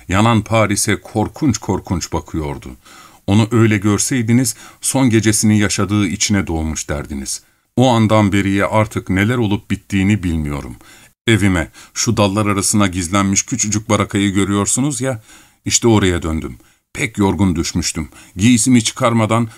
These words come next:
fırtına gecelerinde olduğu gibi lambamı söndürmeden yatağımın üzerine uzandım.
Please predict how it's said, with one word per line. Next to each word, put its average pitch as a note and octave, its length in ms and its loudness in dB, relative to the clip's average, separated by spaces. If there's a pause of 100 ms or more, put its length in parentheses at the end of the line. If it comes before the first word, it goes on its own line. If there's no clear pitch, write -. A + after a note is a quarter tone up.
fırtına C3 440 0
gecelerinde A#2 580 2
olduğu A#2 480 2
gibi A2 300 0
lambamı A2+ 400 4
söndürmeden A2+ 800 2 (240)
yatağımın A#2 560 0
üzerine G2 420 0
uzandım. D2 520 -4